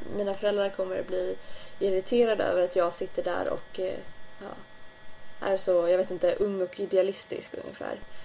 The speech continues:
Jag blev ju lite arg på dem för att de tänker ta flyget upp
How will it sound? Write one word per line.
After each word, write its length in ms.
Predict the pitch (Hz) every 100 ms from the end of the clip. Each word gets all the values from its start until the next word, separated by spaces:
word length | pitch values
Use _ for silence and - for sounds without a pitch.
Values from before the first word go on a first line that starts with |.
| - -
Jag 220 | 226 226 214
blev 200 | 220 208
ju 80 | 208
lite 540 | 202 196 185 180 104 123 - -
arg 220 | 202 208 190
på 120 | 190
dem 160 | 180 175
för 100 | 180
att 100 | -
de 260 | 170 170 180 - - -
tänker 440 | 185 175 175 170 - - - - - -
ta 100 | 226
flyget 800 | - - 240 269 392 269 208 202
upp 380 | - 196 - -